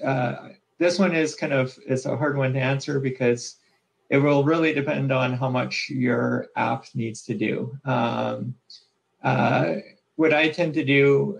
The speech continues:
uh, when I'm kind of approaching these kind of things is ask, um, uh, kind of how much C P U basically the, um, the device needs to run. So if, if say it's kind of thirty percent, then we,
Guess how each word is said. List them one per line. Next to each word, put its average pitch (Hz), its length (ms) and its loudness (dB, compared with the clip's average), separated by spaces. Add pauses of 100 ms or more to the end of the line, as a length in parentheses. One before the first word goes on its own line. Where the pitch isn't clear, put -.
uh, 123 220 -2
when 127 200 -2
I'm 127 380 -2
kind 139 100 -2
of 120 140 -4
approaching 131 520 -2
these 123 220 -4
kind 127 160 -4
of 120 100 -4
things 120 320 -6
is 117 200 -4
ask, 117 600 -2
um, 113 600 -2 (1200)
uh, 120 440 2 (200)
kind 139 180 2
of 120 200 0 (160)
how 151 100 2
much 143 200 2
C 147 200 2
P 135 140 0
U 135 240 6
basically 123 680 0
the, 117 380 0 (120)
um, 117 540 -4 (220)
the 131 100 2
device 127 380 0
needs 120 200 -4
to 120 120 -4
run. 143 340 0
So 117 220 -2
if, - 120 -2
if 123 320 -6
say 117 220 -4
it's - 400 -8
kind 113 180 -4
of 113 120 -8
thirty 123 200 -2
percent, 127 640 -4
then 117 300 -4
we, 117 360 -6